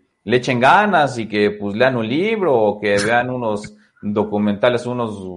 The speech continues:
no sé, unos videos en YouTube y con eso se van a estar del otro lado. Que me gustaría eso, pero vamos a darle una solución. Digo, en primer lugar, yo creo que no olvidar algo, siempre digo a los pacientes, somos adultos, por favor, ¿sí? Y vamos a tratarnos como adultos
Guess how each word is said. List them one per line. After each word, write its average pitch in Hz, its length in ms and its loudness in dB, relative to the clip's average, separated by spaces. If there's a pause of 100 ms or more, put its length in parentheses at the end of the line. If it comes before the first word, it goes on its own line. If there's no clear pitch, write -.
(200)
no 98 200 -4
sé, 95 300 -4
unos 120 320 -4
videos 117 300 0
en 104 100 -2
YouTube 107 380 0
y 117 80 -6
con 113 180 -4
eso 131 240 -4
se 107 80 -4
van 113 160 0
a - 20 -6
estar 117 200 -2
del 107 100 -4
otro 110 140 -4
lado. 147 140 2
Que 160 80 -2
me 165 80 -4
gustaría 135 400 -2
eso, 147 240 -6
pero 107 360 0 (300)
vamos 220 300 0
a 214 40 4
darle 202 160 4
una 196 120 0
solución. 143 340 -4
Digo, 127 300 4
en - 40 -18
primer 202 260 2
lugar, 143 440 4
yo 135 120 -4
creo 135 140 -6
que 104 420 0 (140)
no 123 100 0
olvidar 117 340 2
algo, 95 200 0
siempre 107 280 -10
digo 95 140 -2
a 90 40 -6
los - 80 -14
pacientes, - 360 -20
somos 208 280 0
adultos, 92 520 -4
por 82 120 -14
favor, 67 260 -10 (320)
¿sí? - 140 -8
Y 143 140 -6
vamos 196 220 2
a 147 80 -4
tratarnos 113 380 -2
como 90 180 -4
adultos 80 520 -10